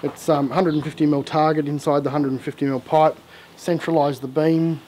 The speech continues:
to the crosshair. Um, otherwise, all operations of that P L six fifty G is identical to the P L six fifties, um, with the red beam. The red beam we just find gives a bit more stability at higher temperatures. So as you can see, as always,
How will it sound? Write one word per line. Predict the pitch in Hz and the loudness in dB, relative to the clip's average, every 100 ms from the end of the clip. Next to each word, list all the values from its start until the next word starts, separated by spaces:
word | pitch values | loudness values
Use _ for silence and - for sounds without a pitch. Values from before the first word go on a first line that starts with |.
| - | -8
to | 160 | -4
the | 143 | -4
crosshair. | - 160 - 165 160 160 160 - | 0 0 0 -2 0 -2 -2 2
Um, | 180 170 175 | 4 4 4
otherwise, | 208 214 202 190 | 8 10 10 8
all | 214 202 | 8 8
operations | 190 190 185 185 196 185 | 6 4 4 2 0 2
of | 185 | 2
that | 175 - | 0 2
P | 185 | 2
L | 175 170 | 4 0
six | 185 - | -4 -6
fifty | 190 - 170 | -6 -6 -4
G | 151 175 165 | 2 2 2
is | 175 156 | 0 -2
identical | 151 151 175 180 160 175 | -4 -2 -2 -2 -4 -4
to | 151 | -4
the | 147 | -6
P | 147 170 | -4 -2
L | 175 | -2
six | 214 - - | -4 -12 -12
fifties, | - 208 - 226 220 - - - - - | -10 -10 -8 -8 -8 -14 -20 -20 -20 -6
um, | 175 160 151 | 0 2 2
with | 156 147 | -2 -6
the | 143 | -6
red | 139 170 156 | -2 -2 -2
beam. | 170 175 180 160 | -2 0 -2 -4
The | 165 | -2
red | 165 170 156 | 0 0 0
beam | 160 156 | 2 2
we | 151 | 0
just | 147 143 | -4 -8
find | 156 151 151 143 - | -6 -4 -4 -6 -2
gives | 160 135 | -2 -2
a | |
bit | 143 156 | -6 -4
more | 151 143 | -4 -6
stability | - 127 147 143 139 139 | -8 -6 -4 -4 -4 -6
at | 123 | -8
higher | - 131 131 | -10 -8 -8
temperatures. | 123 131 120 143 123 90 - - - - - - - - - - - - | -10 -12 -12 -12 -14 -16 -20 -20 -20 -20 -20 -20 -20 -20 -20 -20 -20 0
So | 202 | 4
as | 233 | 4
you | 202 | 4
can | 190 170 | 0 2
see, | 214 196 | 6 8
as | 170 | 6
always, | 185 214 269 330 - | 4 4 4 2 -2